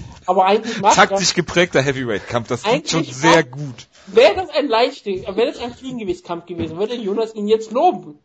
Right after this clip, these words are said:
Speaker 2: Nein,
Speaker 1: Weil
Speaker 2: das,
Speaker 1: das
Speaker 2: das, das Äquivalent dazu war doch der,
Speaker 1: weil,
Speaker 2: äh, Kampf
Speaker 1: weil es ein
Speaker 2: Benavidez.
Speaker 1: sportlich relevanter Kampf war. Und ich lasse Jonas ja auch über Flyweight-Kämpfe reden, dann lass mich doch über Schwergewichtskämpfe reden. <laughs> Aber ja, ist mir doch egal, macht, was ihr wollt.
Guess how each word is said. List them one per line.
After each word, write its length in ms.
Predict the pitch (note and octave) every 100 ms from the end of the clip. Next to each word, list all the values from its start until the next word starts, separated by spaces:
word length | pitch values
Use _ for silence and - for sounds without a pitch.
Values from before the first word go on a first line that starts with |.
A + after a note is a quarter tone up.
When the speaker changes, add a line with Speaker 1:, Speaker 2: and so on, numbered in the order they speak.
| _ _
Speaker 2:
Nein, 160 | D3 E3 D3 G3 -
Speaker 1:
Weil 100 | F3+
Speaker 2:
das, 140 | D3+
Speaker 1:
das 200 | F#3+ F3+ F3
Speaker 2:
das, 120 | G3+
das 160 | E3 -
Äquivalent 680 | G3 - F#3 F3+ F3+ F#3+
dazu 340 | F3 F#3+ - E3
war 140 | A3
doch 120 | A#3+
der, 200 | - C#3+ B2 -
Speaker 1:
weil, 200 | D3 C3
Speaker 2:
äh, 40 |
Kampf 300 | - C#3+ C3+
Speaker 1:
weil 60 | G3+
es 20 | A3
ein 60 | C#3
Speaker 2:
Benavidez. 340 | C3+ C3+ C3+
Speaker 1:
sportlich 460 | A#2+ C#4 - D4 -
relevanter 460 | G#3+ G3+ G3+ A3
Kampf 400 | G#3+ - A3 A3
war. 180 | D#3+ - _ _ _ _ _
Und 100 | -
ich 160 | G#3 G#3+
lasse 200 | B3+ C4
Jonas 280 | A3+ B3 B3
ja 80 | B3
auch 120 | C4+
über 160 | C4 E3+
Flyweight-Kämpfe 720 | - E3+ E3 E3 F3 E3+ E3+
reden, 160 | D#3+ D#3+
dann 80 | E3
lass 200 | A3+ -
mich 80 | B3+
doch 80 |
über 120 | A#3 A3
Schwergewichtskämpfe 720 | F4+ E4+ E3 D3+ D#3+ D3+ -
reden. 140 | - - _ _ _
<laughs> 340 | _ - _
Aber 280 | G3+ A3 A3
ja, 200 | G3 E3 E3+ -
ist 140 | G3+
mir 100 | A#3
doch 120 | G3+ E3
egal, 260 | F3 D#3+
macht, 260 | F3+ A3 G#3+
was 140 | F#3+
ihr 80 | E3
wollt. 220 | D3 D3